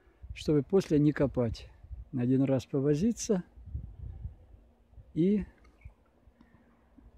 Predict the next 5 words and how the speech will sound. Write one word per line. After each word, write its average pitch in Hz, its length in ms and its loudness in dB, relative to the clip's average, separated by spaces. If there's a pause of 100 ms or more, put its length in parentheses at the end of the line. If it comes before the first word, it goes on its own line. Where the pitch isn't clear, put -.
(600)
питаться 127 600 0 (800)
своими 127 880 2 (2000)
овощами. 113 720 -6 (1200)
Продолжение 143 540 2
следует. 165 420 -4